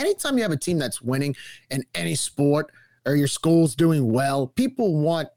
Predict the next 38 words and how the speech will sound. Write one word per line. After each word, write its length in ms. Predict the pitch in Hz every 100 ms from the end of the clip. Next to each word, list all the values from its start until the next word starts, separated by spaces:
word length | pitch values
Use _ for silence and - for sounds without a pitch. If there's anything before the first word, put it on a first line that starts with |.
| _ _ _
shirts. 500 | - - 160 113 - -
People 340 | 220 208 196
wanna 200 | 175 147
wear 360 | 107 127 143 117
the 80 |
colors. 440 | 110 139 117 92 -
People 320 | 185 190 190
wanna 180 | 175 156
support 520 | - 95 - 131 -
the 80 | 104
team. 420 | - 123 95 113 - - - _ 131
And 100 | 139
what 180 | 165
better 200 | 170 165
way 200 | 151 156
to 100 | 143
do 240 | 113 139 139
it 140 | 113
than 160 | 123 117
to 80 | 110
get 160 | 131
apparel, 580 | 110 - 135 113 107 - _ -
you 160 | 123
know, 260 | 104 95 101 _
uh, 220 | - 98 101
whether 300 | 113 107 107
it's 100 | -
a 80 |
jersey 480 | 82 120 135 113 123
or 120 | 87
a 20 | 104
shirt 360 | - 127 110
with 140 | 107 -
the 80 |
logo 640 | 85 113 127 120 120 123 117
or 160 | 98
your 160 | 87 92
name. 360 | 107 131 127